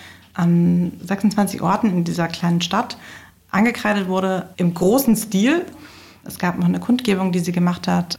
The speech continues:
Es gab noch eine Autorenlesung, die für alle Städte, die sich daran beteiligt haben, dann gestreamt wurde. Und was sie jetzt mir gesagt hat, was sie fürs nächste Jahr plant, ist in Berlin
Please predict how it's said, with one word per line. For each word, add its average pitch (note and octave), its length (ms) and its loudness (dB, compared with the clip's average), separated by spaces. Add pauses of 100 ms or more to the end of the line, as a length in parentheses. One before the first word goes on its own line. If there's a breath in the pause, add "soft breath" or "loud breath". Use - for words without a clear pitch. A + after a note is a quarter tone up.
Es F3+ 160 -10
gab F3 180 -2
noch E3 200 0
eine F3 180 0
Autorenlesung, F#3 800 2
die F3+ 100 0
für - 240 -6
alle G3 500 0
Städte, G3 320 0
die F3+ 120 0
sich F3 200 0
daran F3+ 220 -2
beteiligt G#3 460 -2
haben, F3+ 300 0
dann F3 280 2 (320 loud breath)
gestreamt B3 540 2
wurde. F#3+ 440 2 (540 loud breath)
Und F3+ 480 2
was F3+ 220 0
sie F#3+ 80 0
jetzt F3+ 240 -4
mir E3+ 100 6
gesagt E3+ 240 0
hat, F3 120 -2
was E3+ 120 -4
sie E3+ 80 -2
fürs - 220 -6
nächste F3+ 320 0
Jahr G3 220 0
plant, G3+ 640 2
ist - 160 -10
in F#3+ 120 0
Berlin F#3+ 460 2